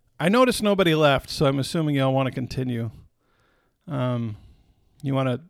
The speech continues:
read the rest of the chapter? Okay, we'll do it.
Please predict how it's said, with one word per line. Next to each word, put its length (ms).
read 240
the 60
rest 180
of 40
the 60
chapter? 540
Okay, 400
we'll 100
do 160
it. 160